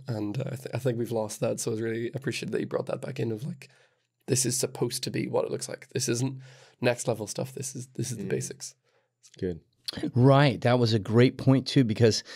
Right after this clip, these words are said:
Speaker 3: you know, you're not a fanatic if you're pushing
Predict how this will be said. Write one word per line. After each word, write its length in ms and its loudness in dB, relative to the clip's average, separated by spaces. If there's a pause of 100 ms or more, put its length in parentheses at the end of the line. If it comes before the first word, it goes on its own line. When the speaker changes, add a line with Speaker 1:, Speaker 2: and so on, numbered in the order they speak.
(220)
Speaker 3:
you 100 6
know, 80 8
you're 200 8
not 160 6
a 40 0
fanatic 960 6 (340)
if 240 4
you're 260 8
pushing 540 4